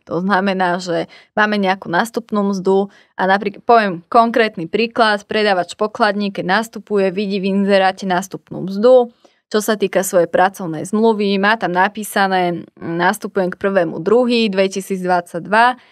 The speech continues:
tak vie, akú mzdu dostane navýšenú v roku dvetisícdvadsaťtri k tomuto dátumu v roku dvetisícdvadsaťštyri.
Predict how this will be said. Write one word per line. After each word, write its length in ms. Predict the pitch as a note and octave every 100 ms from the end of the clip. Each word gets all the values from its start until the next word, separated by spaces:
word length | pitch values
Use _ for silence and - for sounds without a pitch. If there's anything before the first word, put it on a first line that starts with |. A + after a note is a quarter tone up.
| _ _
tak 160 | G3+ G3
vie, 160 | G#3+
akú 640 | G3+ G#3 A3 G3 F#3+ F#3 -
mzdu 560 | G3 G3 G3+ B3 A#3+
dostane 560 | G3 G#3+ A3 A#3+ A3+ G#3
navýšenú 960 | F#3+ G3 G#3+ A#3+ - G3+ F#3+ G3+ C4
v 80 | C4+
roku 240 | G#3 G#3 G#3
dvetisícdvadsaťtri 1040 | G3 G3+ G3 - F3 E3+ D3+ - - C4+
k 80 | C#4
tomuto 360 | A#3+ G#3 G3+ G3
dátumu 580 | F#3+ F3+ - F3+ F3
v 40 | F3
roku 180 | F3+ F3+
dvetisícdvadsaťštyri. 1160 | F#3 F3+ - F3 E3+ E3+ - - - - F3+